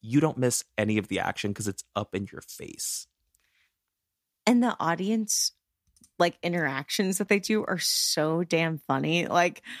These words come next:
Speaker 2: the, the, it was like the
Speaker 1: Improv queens, really.
Speaker 2: Improv queens and the balance of humor, raunch, and just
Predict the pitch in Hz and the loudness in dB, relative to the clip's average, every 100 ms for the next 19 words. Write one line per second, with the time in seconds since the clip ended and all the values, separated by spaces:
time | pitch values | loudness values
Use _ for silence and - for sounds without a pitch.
0 | - - _ - 262 233 262 240 233 240 | -18 -20 _ 4 6 6 4 4 2 4
1 | - 135 165 135 - 117 107 101 101 - | 4 8 10 10 8 6 8 8 6 4
2 | 107 104 101 262 330 370 403 320 - 302 | 6 8 8 6 6 4 4 4 2 2
3 | 277 - 233 233 180 208 190 247 311 - | 4 4 4 4 4 2 4 2 0 0
4 | 254 196 - 208 208 208 208 208 196 - | 0 0 0 2 4 4 2 2 -2 -8
5 | _ _ _ _ 160 180 175 175 175 - | _ _ _ _ -2 2 2 2 2 0
6 | - - 190 165 170 151 - - | -2 0 0 0 0 0 -4 -10